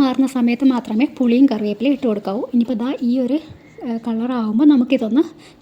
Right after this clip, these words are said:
വേറൊരു ബൗളിലേക്ക് മാറ്റാം. വറ്റൽമുളക് ഒന്ന് മൂത്ത് വരുമ്പോഴാണ് നമുക്ക് നമ്മുടെ ചമ്മന്തിക്ക് ആ ഒരു കളർ കിട്ടുന്നത്. അപ്പോൾ അതുകൊണ്ടാണ് ചെറുതായിട്ടൊന്ന് കളർ മാറണമെന്ന് പറയുന്നത്. ഇനിയിപ്പോൾ ദാ ഇതേ എണ്ണയിൽ തന്നെ നമുക്ക് പപ്പടം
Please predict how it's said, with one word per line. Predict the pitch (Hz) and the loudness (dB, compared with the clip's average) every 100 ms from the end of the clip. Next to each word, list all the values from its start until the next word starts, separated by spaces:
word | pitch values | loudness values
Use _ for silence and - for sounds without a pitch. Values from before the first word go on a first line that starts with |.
| - | 0
വേറൊരു | 262 262 214 | 2 2 0
ബൗളിലേക്ക് | 208 208 - 269 | -2 -4 -2 -2
മാറ്റാം. | 226 - - - _ _ _ _ _ _ _ _ _ _ - 269 | -2 -6 -16 -20 _ _ _ _ _ _ _ _ _ _ -10 -6
വറ്റൽമുളക് | 262 277 294 302 285 | -2 2 4 4 6
ഒന്ന് | 269 | 6
മൂത്ത് | 247 233 285 | 6 4 2
വരുമ്പോഴാണ് | 254 240 247 233 240 | 2 2 0 0 0
നമുക്ക് | 233 226 240 247 - | -2 -4 -6 -8 -6
നമ്മുടെ | 254 226 240 | -4 -4 -2
ചമ്മന്തിക്ക് | 277 262 285 277 277 | 2 4 6 4 2
ആ | 247 | -2
ഒരു | 247 - | -4 0
കളർ | 285 277 285 | 2 4 2
കിട്ടുന്നത്. | 254 226 196 254 | 0 -6 -8 -8
അപ്പോൾ | 262 | -4
അതുകൊണ്ടാണ് | 226 277 285 254 330 - - | 0 2 2 2 0 -6 -6
ചെറുതായിട്ടൊന്ന് | 294 285 320 254 220 220 277 | -2 0 0 0 0 -2 2
കളർ | 277 277 285 | 4 4 4
മാറണമെന്ന് | 262 220 214 220 | 2 2 0 -2
പറയുന്നത്. | 202 202 214 277 - - - - | -4 -6 -4 -4 -8 -20 -20 -4
ഇനിയിപ്പോൾ | - 302 294 | 4 4 4
ദാ | 285 320 277 | 0 2 2
ഇതേ | 247 247 311 | 4 4 4
എണ്ണയിൽ | 254 214 220 247 | 2 0 -2 -2
തന്നെ | 214 196 294 - - - 220 | -4 -2 -4 -4 -14 -8 -6
നമുക്ക് | 208 - 285 - - - | -6 -6 -8 -10 -20 -14
പപ്പടം | 247 226 240 | -10 -4 0